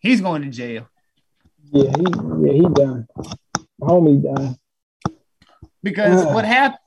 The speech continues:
Speaker 1: what, what he's alleged, quote unquote, but again, it's not alleged over there when you're already guilty.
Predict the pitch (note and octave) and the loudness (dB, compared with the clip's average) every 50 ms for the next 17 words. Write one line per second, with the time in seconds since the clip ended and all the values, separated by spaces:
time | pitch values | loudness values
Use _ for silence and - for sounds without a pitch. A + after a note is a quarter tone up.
0 | - - G3 G3+ A3+ - G3 G#3+ A#3 C4 C4 B3 A#3 A3+ A#3+ A#3 A#3 A3+ F3 D#3+ | -20 -12 -6 -6 -6 -6 -4 -2 -2 -2 -2 -2 -2 -4 -2 0 0 -2 -2 -4
1 | F#3+ G3 F#3+ G3+ G#3 G3+ F#3 E3+ D3+ D3 D#3+ E3 E3 - - - _ - E3+ D#3+ | -8 -6 -2 0 2 2 2 0 -2 -6 -8 -8 -10 -12 -14 -18 _ -6 -4 -4
2 | D3+ C#3+ C#3 C#3+ C#3 - D3+ C3+ C3+ - - C3+ C#3 C#3 D#3 F3 D#3 B2+ A2+ A2 | -2 -2 -4 -6 -6 -8 -8 -8 -8 -6 -8 -6 -6 -4 -4 -4 -4 -4 -6 -10
3 | G#2+ _ _ _ - F3 F3 - G#3+ C4+ C#4 B3 G#3+ F#3 F#3+ A3 A3 G#3 F3 D#3+ | -12 _ _ _ -10 -8 -4 0 0 0 0 0 -4 -2 0 0 0 0 -2 -4
4 | D3 F3+ F3 E3 D#3 D3+ D#3+ F3 F3 D#3+ D3 D3 C#3 C#3+ C#3 D3 D#3+ D#3+ D3 D3+ | -6 -6 -6 -6 -6 -4 -4 -2 -2 -2 -4 -6 -6 -6 -4 -4 -4 -4 -4 -6
5 | C#3 C3 A2+ A2 D#3 D#3 C3 A2+ - - F2+ G#2 _ | -8 -10 -8 -8 -6 -6 -6 -8 -12 -20 -20 _ _